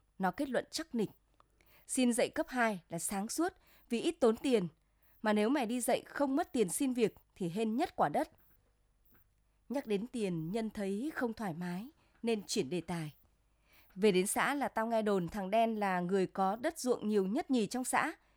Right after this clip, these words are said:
địa chủ rồi hả?" Đen cười hất hàm về phía vợ. "Địa chủ đó kìa,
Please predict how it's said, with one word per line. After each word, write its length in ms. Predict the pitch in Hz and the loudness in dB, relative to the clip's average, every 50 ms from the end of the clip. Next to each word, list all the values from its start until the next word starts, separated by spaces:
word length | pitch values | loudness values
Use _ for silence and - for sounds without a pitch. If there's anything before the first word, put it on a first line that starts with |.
| _ _ | _ _
địa 180 | - 214 - 202 | -2 0 0 0
chủ 200 | - - 214 180 | 0 0 0 0
rồi 160 | 165 202 208 | 0 0 0
hả?" 280 | 202 196 180 170 185 233 _ _ _ _ _ _ _ _ _ _ _ _ _ _ _ _ _ _ - | 0 0 0 -2 -2 -4 _ _ _ _ _ _ _ _ _ _ _ _ _ _ _ _ _ _ 2
Đen 220 | 220 233 220 208 | 2 4 4 2
cười 220 | - - 208 190 | 2 2 2 2
hất 200 | 185 202 330 - | 2 -2 -6 -6
hàm 240 | 262 233 196 175 170 | -4 -2 0 0 0
về 140 | 151 190 165 | 0 -2 -4
phía 180 | - - 175 185 | -2 -2 -4 -4
vợ. 280 | - 247 - - - _ _ _ _ _ _ _ _ _ _ _ _ _ _ - | -2 -2 -4 -4 -4 _ _ _ _ _ _ _ _ _ _ _ _ _ _ 0
"Địa 180 | 196 214 180 | 2 2 2
chủ 220 | 180 - 220 190 170 | 2 0 0 0 2
đó 220 | 185 185 190 247 | 2 2 2 2
kìa, 340 | - 269 233 214 214 196 | 0 0 0 2 2 0